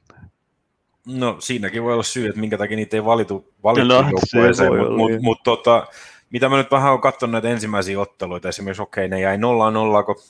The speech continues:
Speaker 1: yllätys, yllätys, Espanjalta
Speaker 2: Mm.
Speaker 1: ei löydy sitä maalintekijää. <laughs> Milloin tämä on kuultu? Mutta tota, siellä Ranska ei ole hirveän vahva, kaveri otti neljä yksi dunkku Meksikolta
Speaker 2: Mm.
Speaker 1: heti,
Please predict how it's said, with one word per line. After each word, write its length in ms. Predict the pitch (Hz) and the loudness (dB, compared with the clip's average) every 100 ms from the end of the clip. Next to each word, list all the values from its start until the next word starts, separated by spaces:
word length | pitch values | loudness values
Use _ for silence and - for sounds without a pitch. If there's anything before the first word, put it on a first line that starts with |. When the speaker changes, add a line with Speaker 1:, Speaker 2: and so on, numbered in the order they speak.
| - | -14
Speaker 1:
yllätys, 440 | 95 76 - 123 | -12 -12 -10 -8
yllätys, 420 | 190 110 - - | -4 -6 -6 -8
Espanjalta 500 | 104 - - 127 120 | -8 -10 -4 -4 -2
Speaker 2:
Mm. 40 | 104 | -4
Speaker 1:
ei 160 | 143 135 | 0 2
löydy 260 | 139 110 | 4 2
sitä 140 | - 113 | -2 0
maalintekijää. 960 | 147 143 101 87 85 - - - - - - - | 4 4 2 0 -6 -8 -12 -12 -12 -14 -16 -20
<laughs> 300 | - - - | -20 -16 -8
Milloin 280 | 120 117 - | -4 -4 -4
tämä 160 | 117 240 | -4 -4
on 140 | 95 85 | -6 -8
kuultu? 200 | 175 - - - - - - _ 110 | -14 -16 -18 -20 -20 -20 -20 _ -8
Mutta 280 | 107 117 | -2 -2
tota, 400 | 110 104 113 104 98 - | -2 0 0 0 -2 -4
siellä 280 | - 101 98 | 0 0 2
Ranska 500 | 127 135 - 101 98 | 2 0 -2 -4 -2
ei 200 | 107 95 | 0 -2
ole 100 | 90 | -2
hirveän 440 | 104 101 95 87 | -2 0 -2 -2
vahva, 340 | 92 92 92 | -4 -4 -6
kaveri 340 | - 92 92 90 95 | -6 -4 -4 -6 -8
otti 240 | - 98 | -12 -6
neljä 360 | 107 113 98 92 | -2 0 0 -2
yksi 200 | 87 - | -6 -12
dunkku 540 | 92 85 _ 90 85 _ | -12 -14 _ -14 -14 _
Meksikolta 680 | 104 107 - - 92 90 - | -2 -2 -2 -6 -6 -6 -4
Speaker 2:
Mm. 60 | - | -2
Speaker 1:
heti, 380 | 95 127 95 | -2 -2 -8